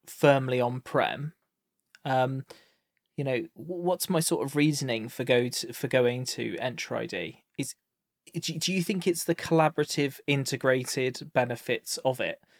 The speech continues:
You know, the fact that it's in the cloud and it is, I'll, I'll, dare I say it, relatively simple to integrate with other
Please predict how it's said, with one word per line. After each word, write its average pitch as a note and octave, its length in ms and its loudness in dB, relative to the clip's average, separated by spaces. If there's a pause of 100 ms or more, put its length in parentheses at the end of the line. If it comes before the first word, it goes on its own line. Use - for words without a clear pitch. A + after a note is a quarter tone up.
(140)
You C#3 100 2
know, B2+ 100 2
the B2 80 -4
fact - 240 2
that C3+ 120 0
it's - 140 -2
in C#3 160 0
the C3 100 -2
cloud A#2 520 0
and C3 160 -4
it B2 200 -4 (300)
is, C3+ 320 2 (760)
I'll, C3+ 180 8 (160)
I'll, D3 120 6 (220)
dare C#3+ 200 10
I C3 60 10
say C3 160 6
it, B2 100 4
relatively C3+ 640 4
simple B2+ 440 -4
to - 180 -6
integrate C3 460 0
with C3 140 -2
other B2+ 400 2